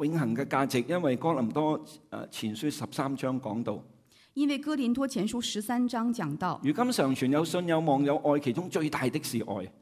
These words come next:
Speaker 2: 呃，信、望、愛當中最大的是愛。
Speaker 1: 喺天堂上面，我哋唔需要信啦，因為已經見到主啦。
Speaker 2: 我，哎，
Speaker 1: 在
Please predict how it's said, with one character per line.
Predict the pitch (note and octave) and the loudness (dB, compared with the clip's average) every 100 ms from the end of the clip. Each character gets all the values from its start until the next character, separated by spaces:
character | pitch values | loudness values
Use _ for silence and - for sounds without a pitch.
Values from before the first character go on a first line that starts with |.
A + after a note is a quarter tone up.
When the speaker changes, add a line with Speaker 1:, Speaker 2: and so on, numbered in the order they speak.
| _ _ _ _ _ | _ _ _ _ _
Speaker 2:
呃， | - G#3+ F#3+ - | -6 -4 -4 -6
信、 | - E4+ C#4 | -2 2 4
望、 | C4+ | 4
愛 | C4 A#3 A3+ - | 4 2 -2 -2
當 | C4 C4 | 2 2
中 | C4+ C4 | 4 2
最 | B3+ - - C4 | 0 -2 2 4
大 | C4 A3+ | 4 2
的 | |
是 | G#3 - | 2 -2
愛。 | A3+ B3 E3 - - - - _ - | -2 0 -2 -6 -12 -18 -20 _ -4
Speaker 1:
喺 | A#2+ D3+ | 0 2
天 | D3+ F3 | 2 0
堂 | D3 A2 | 2 0
上 | A2 A#2+ | 2 2
面， | A#2 | 2
我 | A#2 B2 | 0 2
哋 | A2+ | 0
唔 | G#2 | 0
需 | G#2 D3+ | 0 4
要 | C#3+ | 4
信 | - B2 | 4 4
啦， | A#2+ A#2 | 4 4
因 | D3 | 4
為 | A#2+ | 4
已 | A2+ | 2
經 | C#3 | 0
見 | C3+ A#2+ | 2 2
到 | A2+ A#2 | 2 2
主 | A2+ A2 | 0 2
啦。 | A#2+ - - - _ _ _ _ _ _ _ _ _ _ _ _ _ _ _ _ _ _ _ _ _ | 2 0 -14 -20 _ _ _ _ _ _ _ _ _ _ _ _ _ _ _ _ _ _ _ _ _
Speaker 2:
我， | G3+ G3+ _ | -20 -20 _
哎， | G3 - - A#3 | -20 -20 -12 -2
Speaker 1:
在 | C3 A#2+ | 2 2